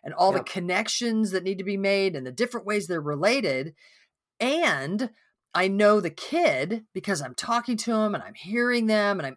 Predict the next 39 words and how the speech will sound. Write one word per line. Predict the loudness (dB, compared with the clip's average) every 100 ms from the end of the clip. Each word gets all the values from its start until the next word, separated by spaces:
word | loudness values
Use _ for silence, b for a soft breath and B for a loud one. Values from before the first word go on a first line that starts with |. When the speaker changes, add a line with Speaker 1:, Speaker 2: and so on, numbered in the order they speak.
| -2
Speaker 1:
asking | 2 2 0 -4 -2
them | 0
questions | 2 2 2 -4 -2
that | 0 -2
help | -2 -2 -2 -4
focus | 0 0 2 -2 -2 0
on | 0 0
what | 0 -2 0
that | -2 -2
student | -6 -6 -6 -8
knows, | -6 -4 -4 -4 -8 -10 -14 b b b
help | 0 0
Speaker 2:
Yep. | 0
Speaker 1:
focus | 2 2 2 0
on | -2 -2 -6
the | -6
relationship | -4 -4 -4 -4 -4 -6 -4
that | -2 -4
student | -6 -6 -8 -6 -6
owns. | -4 -6 -8 -10 -12 b b b
If | 0 4
I'm | 4 2
thinking | -6 -6 0
about, | 2 2 0
if | -6
I | -4 -4 -4 0
own | 2
those | 2 0
two | -2 -4
things, | -4 -6 -8
I |
know | -10
the | -10
content, | -4 -2 -2 -2 -6
I | -6
know | -8
the | -10
kid, | -10 -4 0 0 -2 -10 b b b b 2
then, | 4 4